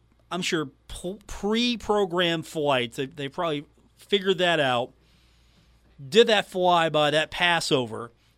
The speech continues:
and it was a publicity shot. Now, there are rules, and there are rules for a reason.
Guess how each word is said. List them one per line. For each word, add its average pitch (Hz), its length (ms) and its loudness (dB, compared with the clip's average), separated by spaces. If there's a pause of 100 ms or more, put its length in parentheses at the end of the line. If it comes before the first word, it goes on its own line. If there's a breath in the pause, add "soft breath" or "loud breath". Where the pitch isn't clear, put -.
(260)
and 190 260 -2
it 214 60 2
was 208 140 -2
a 202 60 -4
publicity 202 760 -2
shot. 113 500 0
Now, 185 380 -4 (720 soft breath)
there 156 260 -2
are 175 140 2
rules, 160 600 0 (360 soft breath)
and 156 140 -4
there 185 180 2
are 170 100 -2
rules 170 360 2
for 147 160 0
a 139 40 -2
reason. 120 400 -8